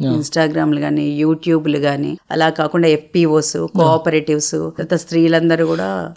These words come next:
Speaker 2: లోన్స్ బేసిస్ మీద ఒక
Speaker 1: అవును, స్వయం సహాయక
Speaker 2: కోఆపరేటివ్
Speaker 1: సంఘాలు కావాలి.
Speaker 2: సంఘాలుగా ఏర్పడుతున్నారండి.
Speaker 1: అవును.
Speaker 2: ఏర్పడి ఇప్పుడు మనం మార్కెట్ని గనక మంచిగా ట్యాప్ చేసుకోగలి,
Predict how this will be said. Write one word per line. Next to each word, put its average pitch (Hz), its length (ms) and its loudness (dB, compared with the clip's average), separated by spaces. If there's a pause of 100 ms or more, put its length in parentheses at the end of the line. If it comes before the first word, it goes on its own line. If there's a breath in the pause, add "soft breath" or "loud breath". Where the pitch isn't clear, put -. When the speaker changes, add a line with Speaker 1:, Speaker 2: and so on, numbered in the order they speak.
Speaker 2:
లోన్స్ 165 420 -4
బేసిస్ 165 400 -4
మీద 165 140 -2
ఒక 165 80 -2
Speaker 1:
అవును, 151 120 0
స్వయం 180 220 2
సహాయక 196 140 4
Speaker 2:
కోఆపరేటివ్ 180 300 2
Speaker 1:
సంఘాలు 180 400 2
కావాలి. 165 220 0
Speaker 2:
సంఘాలుగా 185 400 2
ఏర్పడుతున్నారండి. 170 880 -2
Speaker 1:
అవును. 156 280 -2 (160 loud breath)
Speaker 2:
ఏర్పడి 190 680 0 (180 soft breath)
ఇప్పుడు 202 440 -6 (160)
మనం 180 400 0
మార్కెట్ని 254 580 0
గనక 233 240 -2
మంచిగా 214 520 -2
ట్యాప్ 190 420 0
చేసుకోగలి, 170 720 -4